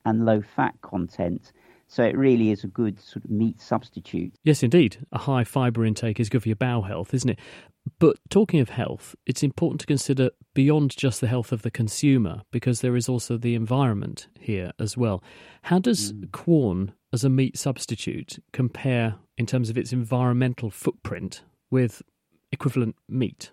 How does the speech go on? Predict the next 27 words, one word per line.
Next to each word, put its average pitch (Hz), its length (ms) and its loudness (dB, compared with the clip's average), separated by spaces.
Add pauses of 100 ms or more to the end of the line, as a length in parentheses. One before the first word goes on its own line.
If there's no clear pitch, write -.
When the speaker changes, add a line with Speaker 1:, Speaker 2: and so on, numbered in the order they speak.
(100)
Speaker 2:
production? - 520 -10 (440)
Speaker 1:
Yeah, 160 220 6
so 156 320 2
I 147 60 -2
think 233 180 -4
it - 80 -8
can 170 220 2
be 151 120 -2
argued 151 360 0
that - 120 -14
corn 143 300 -2
has 147 260 -6
got 123 300 0
several 147 480 -4
significant 120 760 -6
environmental 113 800 -2
benefits 123 920 -6 (440)
relative 110 380 -2
to - 160 -16
traditional 107 580 0
meat, 95 460 0 (100)
uh, 110 220 6
consumption. 113 520 -2
For 127 200 -2
instance, - 420 0
some 117 180 0
work 131 500 0